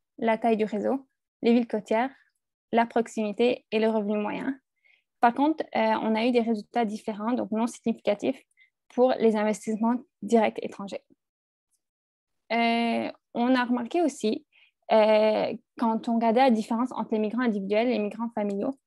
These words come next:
que les migrants familiaux sont moins susceptibles de migrer dans les provinces côtières comparé aux migrants individuels.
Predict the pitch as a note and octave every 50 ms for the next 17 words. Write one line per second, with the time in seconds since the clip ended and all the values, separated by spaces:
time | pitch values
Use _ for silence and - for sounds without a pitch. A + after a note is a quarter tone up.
0 | _ _ _ _ _ _ - B3 A3+ A#3 A3+ A3 - - _ _ _ - A#3 A#3
1 | A#3 A3+ A3+ A#3+ C#4 C#4 - D4 C4+ A#3 A3 A3 C4 B3+ - A3+ A3 A3 B3 B3+
2 | A#3+ - _ A3 G#3 - - B3+ A#3 A#3 _ _ _ - - A3 A3 G#3+ G#3 G3+
3 | G#3+ A#3 A#3+ A#3 G#3+ G#3 G3+ - - A3 A3+ A#3 - - G#3 G3+ - - - A#3
4 | - _ _ _ _ _ - G#3 - - - - A3 G#3+ A#3 A#3 A#3+ A3+ G#3+ G#3
5 | G#3+ G#3 A3 A3 G#3+ G#3 G3+ G3 F#3+ F#3 G#3 G#3+ A3+ C#4 D#4